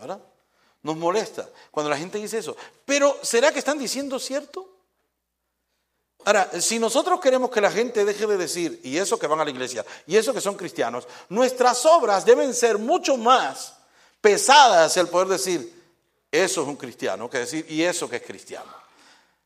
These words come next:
Entonces, tenemos que balancear nuestra vida, ¿no? Tenemos que llevar la balanza al otro lado y comenzar a ser transformados por Dios para que la gente no tenga que decir esas cosas. Yo recuerdo cuando yo era pequeño, mire, <laughs> le digo una cosa, mi papá tenía un carro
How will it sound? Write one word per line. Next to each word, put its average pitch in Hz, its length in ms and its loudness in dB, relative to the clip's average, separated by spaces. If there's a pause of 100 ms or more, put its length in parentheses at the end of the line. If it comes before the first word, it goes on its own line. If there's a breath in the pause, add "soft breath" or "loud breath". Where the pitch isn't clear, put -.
(160)
Entonces, 160 520 -8
tenemos 220 340 -6
que 226 140 -6
balancear 143 440 -4
nuestra 226 320 -6
vida, 220 440 -2
¿no? 160 180 -8
Tenemos 190 320 -6
que 202 160 -8
llevar 135 320 -4
la 220 80 0
balanza 170 400 -2
al 165 100 -6
otro 180 280 -4
lado 170 420 0 (260 loud breath)
y 160 120 -4
comenzar 165 520 0
a 214 80 4
ser 214 200 0
transformados 175 720 0
por 117 160 -2
Dios 196 260 0
para 151 180 0
que 123 120 -8
la 107 80 -6
gente 196 320 -4
no 151 80 -10
tenga 147 240 -8
que 139 60 -8
decir 147 220 -12
esas 165 220 -6
cosas. - 500 0 (420 loud breath)
Yo 185 120 4
recuerdo 208 380 6
cuando 131 180 -4
yo 131 100 -4
era 175 160 2
pequeño, 175 380 -6
mire, 165 300 -4 (140)
<laughs> 165 60 -10
le 151 100 -2
digo 185 120 -4
una 175 160 -2
cosa, 160 300 -2 (380 loud breath)
mi 165 140 -4
papá 175 320 4
tenía 214 280 0
un 208 80 -6
carro 196 500 0